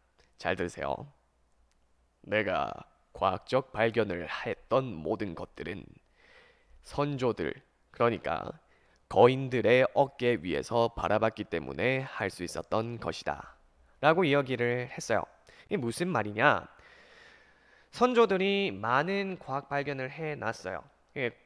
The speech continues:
뉴턴 천육백 년대 사람입니다. 천육백 년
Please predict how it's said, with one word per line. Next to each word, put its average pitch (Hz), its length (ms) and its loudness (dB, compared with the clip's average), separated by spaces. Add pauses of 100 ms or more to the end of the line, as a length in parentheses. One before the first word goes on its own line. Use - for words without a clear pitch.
(140)
뉴턴 147 340 -2
천육백 175 460 -4
년대 113 360 -2
사람입니다. 98 640 -4 (280)
천육백 196 500 -2
년 175 560 -2